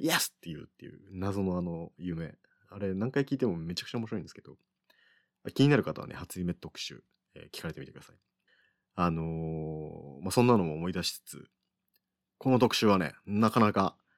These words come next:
あのー、谷垣さんの特集の時も思いましたけど、この、やっぱこう、プロの視点から見る特集だとは思うんですけど、神々の視点特集の一つだとは思うんですけど、非常に面白かったですね。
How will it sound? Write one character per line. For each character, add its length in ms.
あ 120
の 120
ー、 420
谷 160
垣 160
さ 80
ん 40
の 60
特 180
集 100
の 60
時 140
も 60
思 80
い 40
ま 80
し 60
た 60
け 80
ど、 100
こ 160
の、 240
や 80
っ 20
ぱ 60
こ 80
う、 40
プ 100
ロ 120
の 100
視 80
点 160
か 100
ら 80
見 100
る 120
特 220
集 280
だ 100
と 80
は 60
思 100
う 20
ん 40
で 40
す 60
け 80
ど、 100
神 220
々 140
の 100
視 80
点 140
特 200
集 140
の 80
一 160
つ 60
だ 100
と 80
は 80
思 100
う 40
ん 20
で 60
す 80
け 60
ど、 120
非 140
常 200
に 40
面 120
白 120
か 60
っ 40
た 80
で 40
す 60
ね。 200